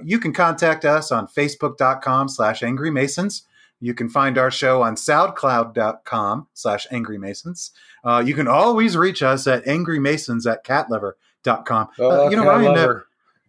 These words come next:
Speaker 1: maybe you need a cat, Ryan. Uh, they're, they're full of affection and loving creatures.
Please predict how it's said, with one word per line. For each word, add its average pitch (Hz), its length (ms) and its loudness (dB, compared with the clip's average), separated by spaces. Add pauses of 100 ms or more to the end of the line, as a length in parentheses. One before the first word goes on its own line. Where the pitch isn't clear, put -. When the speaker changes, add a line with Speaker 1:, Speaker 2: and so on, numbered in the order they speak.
(220)
Speaker 1:
maybe 277 240 0
you 226 140 4
need 180 160 4
a 139 60 4
cat, 165 280 0
Ryan. 120 360 -2
Uh, 147 160 0
they're, 147 260 -2
they're 196 160 -2
full 220 240 2
of 156 80 0
affection 139 460 -2
and 110 100 -2
loving 160 280 0
creatures. 214 480 -4